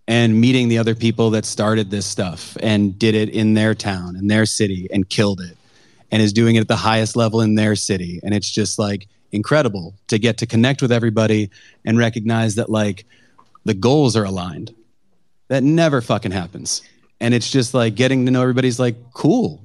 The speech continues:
like, actually, like, funny and smart, nice and shit. It's, like, very refreshing. So what we realized is there's an opportunity to kind of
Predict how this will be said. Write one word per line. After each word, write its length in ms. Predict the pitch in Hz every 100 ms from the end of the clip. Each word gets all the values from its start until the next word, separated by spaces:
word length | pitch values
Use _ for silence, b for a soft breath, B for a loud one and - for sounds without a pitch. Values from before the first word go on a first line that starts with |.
| -
like, 160 | 120 117
actually, 340 | 123 120 131
like, 140 | 123 117
funny 320 | - 127 135
and 100 | 123
smart, 440 | - 117 127 -
nice 360 | 95 127 143 -
and 80 | 98
shit. 300 | - 98 -
It's, 180 | 101 -
like, 240 | 113 104 b b b b -
very 280 | 113 117 120
refreshing. 600 | 120 147 147 120 80 90 _ _ _ _ _
So 580 | - 123 120 117 117 - -
what 180 | 123
we 100 | 120
realized 520 | 120 139 151 135 120 123
is 440 | 123 120 110 - 185 -
there's 560 | 110 110 127 123 123
an 100 | 120
opportunity 720 | 120 117 117 151 156 139 135
to 160 | 120 120
kind 340 | 120 123 120
of 280 | 117 110